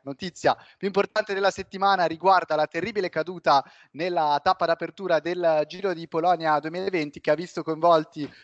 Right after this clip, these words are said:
soprattutto Dylan Groenewegen e Fabio Jakobsen, i quali sono finiti contro le transenne a lato della strada. Ha avuto la peggio il corridore neerlandese che dopo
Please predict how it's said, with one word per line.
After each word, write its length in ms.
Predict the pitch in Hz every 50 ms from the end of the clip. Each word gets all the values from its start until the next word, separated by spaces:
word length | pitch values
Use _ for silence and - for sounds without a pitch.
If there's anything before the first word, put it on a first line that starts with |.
| _ _
soprattutto 600 | - 214 214 190 196 190 - - 214 190 - 180
Dylan 360 | 165 160 202 202 190 175 175 165
Groenewegen 800 | - 180 196 202 185 190 196 202 190 180 165 151 165 160 160 160
e 220 | - 196 190 196 190
Fabio 300 | _ - 170 165 156 170
Jakobsen, 720 | 185 185 165 143 135 - - 147 - - - 147 143 147 139 - - _ _ -
i 80 | 147 147
quali 440 | - 170 175 170 170 165 160 151 143
sono 480 | - - 170 165 165 160 156 151 143 _ _ _ _
finiti 540 | _ - 160 196 247 240 226 - 165 151 127 - _ _
contro 440 | - 175 185 190 175 170 175 165 160
le 340 | 156 180 180 175 165 156 -
transenne 580 | - 160 156 156 - - 196 185 170 160 156 151 -
a 100 | 143 139
lato 460 | 160 196 190 165 - 165 151 147 - -
della 260 | 131 156 160 175 185
strada. 580 | - - - 156 139 123 120 139 139 135 131
Ha 80 | - 170
avuto 260 | 170 151 185 - -
la 120 | 170 165 160
peggio 260 | - 185 175 156 165
il 220 | 170 170 160 151 -
corridore 400 | - 170 170 170 180 190 175 170
neerlandese 800 | 160 185 202 196 180 175 160 165 165 196 202 190 - 190 190 185 208 - - _
che 300 | _ - 175 180 185 170 -
dopo 640 | 143 151 151 151 160 156 147 147 143 143 139 131